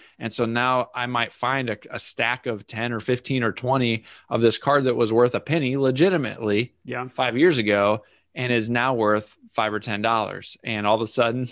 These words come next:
Speaker 1: now I've got a stack of those, right?
Speaker 2: Right.
Speaker 1: So don't, don't always completely, um, dismiss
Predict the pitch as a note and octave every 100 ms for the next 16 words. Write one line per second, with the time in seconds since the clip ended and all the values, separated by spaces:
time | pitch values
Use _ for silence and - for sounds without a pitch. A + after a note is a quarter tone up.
0 | - - G#2 F#2 G#2+ A#2+ B2 E3 D#3 C3+
1 | G2+ F#2 F2+ G#2+ C#3 C3+ C3+ C3 - -
2 | _ _ C3+ C#3 D#3 F3 _ - D3 D3
3 | D#3 D#3+ C#3 C#3+ C#3 C#3 A#2+ - C#3 -
4 | C#3+ C3+ C3+ C3+ _ _ A#2+ A2 G#2 A2+
5 | - - A#2+ B2 C3+ C3 - -